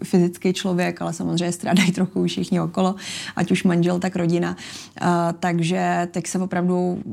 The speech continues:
nebo tehdy, když, eh, jsem měla ty první epizody, tak jsem si přestala nosit počítač domů. Nechávala jsem ho v kanceláři, o víkendu jsem ho prostě nekompromisně nevytahovala, pokud teda jo, jo, něco nehořelo.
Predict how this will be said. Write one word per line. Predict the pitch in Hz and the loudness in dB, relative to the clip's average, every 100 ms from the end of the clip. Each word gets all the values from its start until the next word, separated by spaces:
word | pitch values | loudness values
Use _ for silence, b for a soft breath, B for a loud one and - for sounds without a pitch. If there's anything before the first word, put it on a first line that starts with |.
| - - | -8 2
nebo | 185 185 | 4 4
tehdy, | 180 175 190 202 | 2 4 4 4
když, | 190 180 - - | 2 0 -2 -4
eh, | 180 175 170 170 | -4 -2 -2 -4
jsem | - 180 | -2 0
měla | 180 180 175 175 | 2 2 0 -2
ty | 196 175 165 | -2 -2 -4
první | - 175 180 175 | -2 2 2 0
epizody, | 165 180 185 185 185 185 B B _ | -2 0 2 2 0 -4 B B _
tak | 175 | -4
jsem | - 175 | 2 2
si | 185 | 2
přestala | - 170 190 180 | -2 -2 0 2
nosit | 170 160 185 | 2 0 0
počítač | 170 - 185 180 | 0 0 4 4
domů. | 170 165 160 - | 4 4 0 0
Nechávala | 190 160 185 175 170 | -4 0 0 0 0
jsem | 175 | 0
ho | 175 | -2
v | |
kanceláři, | 170 165 160 170 170 170 175 - | 0 -2 0 0 0 0 -2 -4
o | 180 | -2
víkendu | 175 180 175 170 175 170 | -2 0 2 2 0 -2
jsem | 165 180 175 170 | -4 -2 0 2
ho | 170 180 | 0 0
prostě | 180 - 185 | -2 0 0
nekompromisně | 170 175 165 170 170 165 185 | 2 0 2 2 0 0 0
nevytahovala, | 170 170 170 170 165 175 | 0 0 0 2 0 -2
pokud | 180 170 - | -4 -8 -4
teda | 185 | 0
jo, | 175 165 160 | 2 2 0
jo, | 170 165 | -2 0
něco | 165 165 180 | -2 -2 -2
nehořelo. | 170 170 165 170 | 0 2 2 0